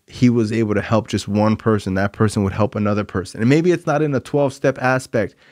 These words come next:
Maybe it's just in, like, a fucking kind way. Maybe it's just in, like, a, a generous way. Maybe it's, like, some little thing you do throughout the day, a random act of kindness. Like, a random act of kindness can change the whole world.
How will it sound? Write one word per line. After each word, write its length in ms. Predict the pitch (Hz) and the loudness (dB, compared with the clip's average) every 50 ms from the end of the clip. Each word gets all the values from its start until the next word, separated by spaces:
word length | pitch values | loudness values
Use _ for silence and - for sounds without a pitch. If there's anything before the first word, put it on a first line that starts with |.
| _ _ _ | _ _ _
Maybe 280 | 123 127 139 139 151 147 | 2 2 4 4 4 2
it's 160 | 131 - - | 0 0 0
just 280 | - 143 135 135 - | 0 0 0 2 0
in, 140 | 143 131 127 | 0 2 2
like, 160 | 127 120 - | 2 2 0
a 60 | - - | -2 -6
fucking 440 | - - 131 127 123 - 127 117 | -2 0 0 0 0 0 -2 -2
kind 420 | 107 - - 127 127 127 127 123 113 | -2 -2 0 0 2 2 2 0 0
way. 360 | 104 104 101 98 90 92 - _ _ _ _ _ _ | 0 0 0 0 -2 -4 -6 _ _ _ _ _ _
Maybe 260 | - 113 123 127 135 135 | 2 2 2 4 2 0
it's 120 | 127 - | -2 0
just 220 | - 139 123 - | 0 0 0 0
in, 60 | - 127 | -2 -2
like, 160 | 120 117 - | -2 0 0
a, 180 | 113 - 101 - | -2 -2 0 -2
a 80 | 113 107 | -4 -4
generous 600 | 104 - 120 117 120 123 120 117 110 101 - - | -2 0 0 2 2 2 2 0 0 -2 -4 -6
way. 340 | 101 92 87 87 85 - - _ _ _ _ _ | -4 -4 -4 -4 -4 -8 -10 _ _ _ _ _
Maybe 380 | - 110 117 127 127 135 135 135 | 0 2 2 4 4 4 2 2
it's, 180 | 123 - - | 0 0 0
like, 240 | 127 123 123 120 - - - _ _ _ | 0 0 0 -2 -6 -14 -20 _ _ _
some 320 | _ - - 139 135 135 131 | _ 0 2 4 4 4 4
little 240 | 147 147 151 139 131 | 4 4 4 2 0
thing 280 | 135 - 147 139 139 | 0 -2 0 2 2
you 100 | 135 131 | 2 2
do 260 | 123 117 127 131 135 | 2 2 2 2 2
throughout 360 | 135 131 123 123 120 120 117 - | 2 0 -2 -2 -2 -2 -2 -2
the 60 | 117 | -2
day, 240 | 107 117 117 120 117 | 0 0 0 2 2
a 80 | 110 104 | 2 2
random 360 | 101 110 113 113 117 117 117 | 0 0 0 0 -2 -2 -2
act 200 | 117 110 - 110 | -4 -4 -6 -8
of 100 | 98 - | -10 -12
kindness. 480 | - - 117 110 120 113 104 101 - | -12 -10 -6 -6 -4 -4 -4 -6 -6
Like, 80 | 101 - | -4 -2
a 60 | 107 | 0
random 340 | 101 117 131 139 143 147 143 | 2 2 2 2 2 0 -2
act 220 | 131 135 135 - | -2 -4 -4 -8
of 80 | 139 - | -10 -8
kindness 340 | - - 135 139 143 131 - | -6 -4 -2 0 0 -2 -2
can 140 | - 120 104 | -2 -4 -2
change 300 | - - 131 131 123 127 | 0 0 0 0 0 -2
the 100 | 117 113 | -2 0
whole 180 | 123 120 117 | 0 0 0
world. 400 | 113 120 127 127 123 107 - - | 2 2 2 2 2 0 -2 -6